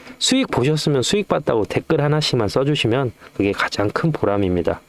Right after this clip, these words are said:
제 매매 스타일은 이런 부분이니까 단순하게 뭐 어떠한 특정 기호만 보고 매매하는 게 아니라, 아까도 설명드렸다시피, 예, 보조지표, 이러한 화살표, 상승 시그널과 하락 시그널을 보면서 대응을 하기 때문에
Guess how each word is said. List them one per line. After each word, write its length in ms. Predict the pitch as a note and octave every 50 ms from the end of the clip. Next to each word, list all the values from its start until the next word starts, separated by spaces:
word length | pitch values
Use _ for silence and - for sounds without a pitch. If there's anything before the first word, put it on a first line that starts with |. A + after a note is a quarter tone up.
| - - - _ _
제 120 | - A#2
매매 260 | G#2 A2 A2+ A2 B2 B2+
스타일은 420 | - - - E3 D#3 D#3 D3 C#3
이런 260 | A#2+ G#2 A#2 B2 B2
부분이니까 720 | A2+ - A2 G2 A2 B2 A#2+ A2+ G#2+ G2 F2 - B2+ B2+ A#2+
단순하게 880 | - - G#2 G#2 G2+ - C#3 C3+ B2+ A2+ G2+ G#2+ G#2 B2 C#3+ C#3+ A2+ - - - - - - - - -
뭐 400 | - E2 E2+ E2 E2 E2 D#2+ - - - - - - - - _ _ _
어떠한 340 | - G#2+ - - B2+ A2+ -
특정 420 | - A3 - - B3+ A#3 F#3+ C#3+ -
기호만 440 | - - C3+ B2+ F3 G3+ G3+ F#3
보고 180 | E3 C3+ A2+ A2+
매매하는 480 | F#2 G2 F#2 F2+ G2 G2+ A2+ A#2 A#2 A#2
게 80 | A2+
아니라, 380 | G#2 E2 E2 F2+ G2 A#2+ B2+ B2 - - - - -
아까도 340 | - - - - G#2 G#2
설명드렸다시피, 1160 | G2 - C3+ B2+ C3 C#3 C3+ B2 A#2 G2+ F#2+ - F#2 F2 - - - - A#2 B2 C#3+ E3 F3+ - _ - -
예, 60 | - - - - _ _ _ _ - _ _ _
보조지표, 600 | - - G#2 G#2+ A2+ F#2 F#2+ F2+ - - F2+ - - -
이러한 340 | - G#2+ G#2+ G2+ G2 F#2+ -
화살표, 560 | - - D3+ D3 F3 E3 D#3 - - A#2 G2 - _ _ - _ _
상승 400 | - - - E3 F3 F3 E3 F3
시그널과 720 | D#3+ - - E3 D3 D#3+ D#3 C3+ A#2 G2 F#2+ A#2 A#2+ A2+ - _ _ _ -
하락 260 | - - F3 F#3+ F#3
시그널을 500 | - - D#3 C3+ C#3 B2+ A2+ G2+ F2+ F2
보면서 480 | E2 - A2+ A2 B2 C3 C#3 - A#2+ G2+
대응을 360 | - - F#2+ F#2+ F#2 F#2+ G2+
하기 140 | C3 D3 E3
때문에 420 | D#3 - A2 G2 F#2 G#2 B2 B2+